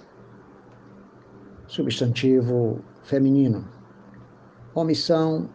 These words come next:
ou supressão daquilo que, de modo voluntário,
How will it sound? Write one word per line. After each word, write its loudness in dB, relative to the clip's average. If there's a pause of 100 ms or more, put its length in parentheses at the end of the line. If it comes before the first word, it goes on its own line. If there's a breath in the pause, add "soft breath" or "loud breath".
(380)
ou 2
supressão -2
daquilo 0
que, 0 (880)
de -4
modo 2
voluntário, 0